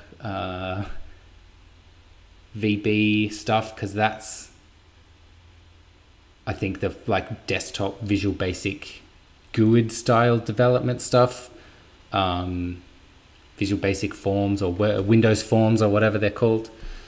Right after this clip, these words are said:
Um, what we've actually got is a V B S, like a, an Office V B script. So you should only need that, um, that module when you're installing.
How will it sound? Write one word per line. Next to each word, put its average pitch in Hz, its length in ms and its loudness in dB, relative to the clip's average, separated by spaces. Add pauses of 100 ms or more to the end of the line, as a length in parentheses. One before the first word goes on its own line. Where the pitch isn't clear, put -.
(480)
Um, 95 580 0 (460)
what 113 340 4
we've 107 400 4
actually 101 440 -4
got 95 280 0
is 98 160 -2
a 90 280 0
V 92 200 0
B 90 220 -2
S, - 380 -10 (340)
like - 240 -6
a, 82 320 -4
an 98 140 -4
Office - 420 -6
V 92 200 -6
B 85 120 -10
script. - 500 -12
So 87 400 -6 (520)
you 104 60 -6
should 135 200 8
only 127 220 8
need 110 220 2
that, - 440 -2
um, 95 460 -4 (140)
that 95 160 -2
module 90 360 -8 (220)
when 90 140 -6
you're 87 120 -6
installing. 92 460 -10